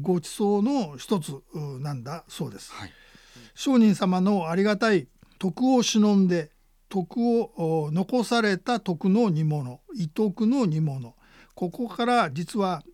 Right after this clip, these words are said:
Speaker 1: 遺徳煮という名前が生まれたという説もあるそうです。
Speaker 2: はい。
Speaker 1: えー、やっぱり料理は素材と出汁、これは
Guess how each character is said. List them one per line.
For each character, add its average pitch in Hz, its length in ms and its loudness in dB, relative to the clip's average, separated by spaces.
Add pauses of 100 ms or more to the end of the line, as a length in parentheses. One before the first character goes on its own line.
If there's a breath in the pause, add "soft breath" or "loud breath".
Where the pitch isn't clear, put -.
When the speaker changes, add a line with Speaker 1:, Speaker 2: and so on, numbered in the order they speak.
(100)
Speaker 1:
遺 175 140 -2
徳 247 320 0
煮 233 160 4
と 170 260 0 (120)
い 170 140 0
う 175 500 -4
名 151 100 -4
前 156 240 -4
が 214 320 -4
生 247 120 -2
ま 165 160 2
れ 147 60 -8
た 147 160 -12
と - 100 -20
い 151 40 -6
う 135 120 -10
説 147 240 -8
も 208 260 0 (120)
あ - 140 -6
る 135 80 -4
そ - 180 -10
う 104 40 -16
で - 80 -20
す。 - 180 -20
Speaker 2:
は 120 140 -10
い。 98 60 -14 (720 loud breath)
Speaker 1:
え 180 560 2
ー、 180 40 -2
や 196 80 2
っ 202 40 -12
ぱ 294 120 2
り 208 100 4
料 277 180 6
理 214 120 4
は 147 320 -2
素 185 200 -2
材 208 300 4
と 151 580 -2
出 147 140 -4
汁、 - 220 -8 (240)
こ 196 100 0
れ 202 60 4
は 202 320 2